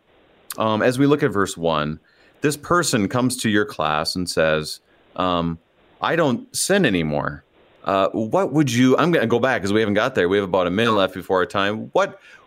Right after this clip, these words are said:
what would you say if that person would have stayed, <laughs> if you will, um, or if someone else tells you, like, "I don't think I sin anymore"? What would you tell them?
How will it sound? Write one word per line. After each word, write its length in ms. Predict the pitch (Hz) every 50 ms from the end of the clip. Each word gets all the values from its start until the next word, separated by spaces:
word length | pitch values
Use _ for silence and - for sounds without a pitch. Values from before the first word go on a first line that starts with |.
| _
what 220 | - 120 165 208 196
would 200 | 185 196 175 135
you 120 | 151 151 135
say 260 | 139 - 165 151 120
if 80 | 101
that 180 | 117 117 110 -
person 360 | - 135 123 123 - 120 110
would 120 | 101 101 90
have 100 | 92 -
stayed, 600 | - - - 147 123 92 82 80 90 107 110 -
<laughs> 60 | -
if 180 | 113 92 - -
you 80 | 92
will, 380 | 85 92 90 92 117 139 135 - - - - -
um, 480 | - 98 98 98 98 98 98 98 98 -
or 320 | - 120 117 117 117 117 113
if 80 | 110
someone 240 | - 156 156 165 180
else 140 | 196 208 196
tells 280 | - 143 104 92 90 85
you, 180 | 87 87 85
like, 200 | 87 98 104 - -
"I 140 | - 147
don't 160 | 175 185 160 131
think 140 | 156 127
I 100 | 147 139
sin 240 | 143 143 - 190 190
anymore"? 480 | 165 117 98 87 87 82 78 71 76 85
What 160 | 101 123 143
would 120 | 147 135
you 80 | 120 110
tell 220 | 82 95 80 76
them? 160 | 73 71 71